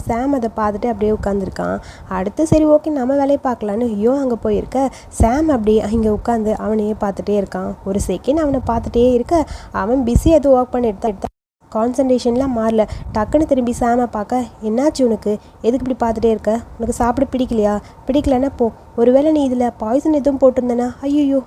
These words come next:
முடியலப்பா, நீ நிறைய மூவி பார்த்து கெட்டு போயிட்டேன்னு நினைக்கிறேன், அதெல்லாம் ஒண்ணும் இல்ல. சாப்பிட்டா சாப்பிடு, சாப்பிடலன்னு எ-, எந்திச்சு கிளம்பி போ" அப்படின்னு சொல்ல, "சரி, சரி, நான் சாப்பிட்றேன்" அப்படிங்கிற மாதிரி அவன் ஒரு ஸ்பூன் எடுத்து சாப்பிட்றான். சாப்பிட்டோன்னே அவனுக்கு அந்த சாப்பாடு ரொம்ப பிடிச்சிருச்சு போல. இங்கேயோ அப்படியே பி-, பிஸியா ஒர்க் பண்ணிட்டே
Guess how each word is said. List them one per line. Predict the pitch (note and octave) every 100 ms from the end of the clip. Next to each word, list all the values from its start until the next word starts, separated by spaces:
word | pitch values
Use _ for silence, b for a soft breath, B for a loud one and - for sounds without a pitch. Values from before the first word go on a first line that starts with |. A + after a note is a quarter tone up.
| A#3+
முடியலப்பா, | A#3+ C4+ D4+ C4 G#3 B B -
நீ | A3
நிறைய | G3+ G3+ C4+ D#4+
மூவி | B3+ C4+
பார்த்து | C4+ G#3+ - G#3+ B3+
கெட்டு | B3 A#3+ C#4+ C4+
போயிட்டேன்னு | A#3+ A3+ A#3+
நினைக்கிறேன், | G#3+ G3 F#3+ B B
அதெல்லாம் | A3 G#3+ G#3+ A#3+ A3+
ஒண்ணும் | A3+ A#3
இல்ல. | G#3+ B - -
சாப்பிட்டா | A3+ A3+ C#4 -
சாப்பிடு, | A#3 A3+ -
சாப்பிடலன்னு | C4 C4+ C4 C4+
எ-, | B3 A3+ G#3
எந்திச்சு | B3+ - A#3+
கிளம்பி | B3 B3+ A3
போ" | C4 B3
அப்படின்னு | G3+ G#3+ A3+
சொல்ல, | A3+ A#3+ -
"சரி, | D4 C4+
சரி, | G#3+ F#3
நான் | A3 G#3+
சாப்பிட்றேன்" | G#3 - G#3+ G3
அப்படிங்கிற | F3+ G3 G3 F#3
மாதிரி | F#3 G#3
அவன் | G#3+ A3 A3
ஒரு | G#3+
ஸ்பூன் | - A#3+ A#3+
எடுத்து | F3+ G#3+ G#3
சாப்பிட்றான். | F3+ - F3 F#3 B B -
சாப்பிட்டோன்னே | G#3+ F#3 A3 C#4+
அவனுக்கு | D4+ C#4 C4+
அந்த | B3+
சாப்பாடு | A#3+ A#3+ C4 A#3+
ரொம்ப | A#3 A#3
பிடிச்சிருச்சு | A3 A3 G3+ G3+
போல. | F#3+ F#3+ B B -
இங்கேயோ | C#4 C4+ C4 C#4
அப்படியே | A#3+ B3+ G3+
பி-, | F#3+ G#3 G3+
பிஸியா | A3+ C4 C4 A#3+
ஒர்க் | A3+ A3+
பண்ணிட்டே | A3 G3